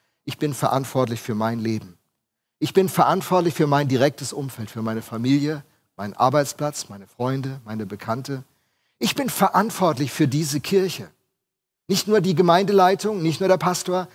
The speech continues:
wir gemeinsam sind zuständig. Hey, wir haben eine Menge Stellen, wo Verantwortung übernommen werden kann und muss. Aber wenn wir das tun,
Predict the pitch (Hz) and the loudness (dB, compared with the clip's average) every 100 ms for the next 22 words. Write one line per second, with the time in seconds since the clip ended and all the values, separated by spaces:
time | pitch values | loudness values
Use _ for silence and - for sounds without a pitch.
0 | _ _ 123 127 202 220 - 143 143 160 | _ _ -2 4 4 4 2 2 4 4
1 | 180 180 170 - 151 - 175 - 113 98 | 0 -2 -2 -4 -6 -6 -6 -4 -6 -8
2 | - _ _ _ _ - 165 147 139 165 | -16 _ _ _ _ 2 4 6 6 4
3 | 156 - 143 135 147 196 220 - 165 170 | 0 -2 0 2 4 4 2 4 4 4
4 | 190 170 135 147 147 - - _ 151 156 | 2 2 4 4 4 0 -12 _ 0 0
5 | 185 175 156 143 143 165 160 120 127 120 | 0 0 2 2 2 0 2 2 2 -2
6 | 117 156 170 202 127 127 160 - - _ | -2 0 0 0 -2 2 2 0 -8 _
7 | _ _ - 156 107 185 180 165 147 151 | _ _ -8 -8 -2 -2 0 0 0 0
8 | 139 127 - 160 139 110 - | -2 -4 -2 0 0 -2 -12